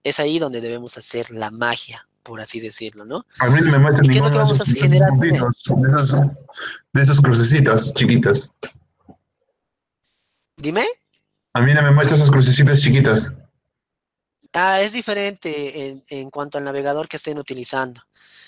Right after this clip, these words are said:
Speaker 1: Si están utilizando Google Chrome, creo que en Google Chrome solo aparece una pantalla en blanco, pero no afecta en nada, ¿no? Igual, no se
Speaker 2: Yo estoy
Speaker 1: preocupen.
Speaker 2: usando Microsoft Edge.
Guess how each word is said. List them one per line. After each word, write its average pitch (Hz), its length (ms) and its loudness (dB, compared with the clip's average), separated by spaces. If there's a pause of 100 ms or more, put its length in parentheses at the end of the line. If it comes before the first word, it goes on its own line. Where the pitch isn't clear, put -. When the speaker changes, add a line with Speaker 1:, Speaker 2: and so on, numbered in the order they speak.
(100)
Speaker 1:
Si - 160 -12
están 180 220 -4
utilizando 165 560 -4
Google 160 340 -8
Chrome, 170 240 -2
creo 185 180 -4
que 180 100 -12
en 160 80 -12
Google 160 260 -6
Chrome 160 180 -10
solo 160 160 -4
aparece 143 400 -2
una 147 140 -8
pantalla 131 360 -8
en 131 120 -10
blanco, 127 400 -8
pero 156 180 -2
no 190 80 -2
afecta 220 360 -4
en 160 120 -8
nada, 147 340 -6 (680)
¿no? 185 240 -4
Igual, 143 640 -2 (100)
no 165 100 -10
se - 120 -14
Speaker 2:
Yo 117 140 0
estoy - 0 -
Speaker 1:
preocupen. 151 260 2
Speaker 2:
usando 147 280 2
Microsoft 131 400 2
Edge. 139 400 2